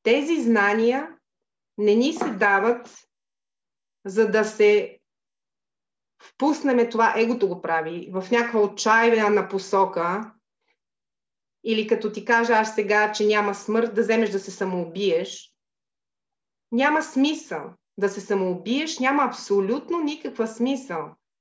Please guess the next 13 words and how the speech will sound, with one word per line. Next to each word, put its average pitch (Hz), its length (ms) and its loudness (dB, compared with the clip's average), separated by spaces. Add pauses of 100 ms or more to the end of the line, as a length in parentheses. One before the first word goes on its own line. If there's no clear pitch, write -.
Никакъв 240 380 -4
смисъл, 247 400 -4
защото 226 760 -4 (720)
когато 254 380 0
се 226 120 -6
самоубиеш, 240 600 0 (760)
ти 330 480 -2 (100)
наново 240 600 4
след 226 340 -2
това 220 260 0
започваш 220 640 -4
новата 208 360 -2
халюцинация. 190 1000 -4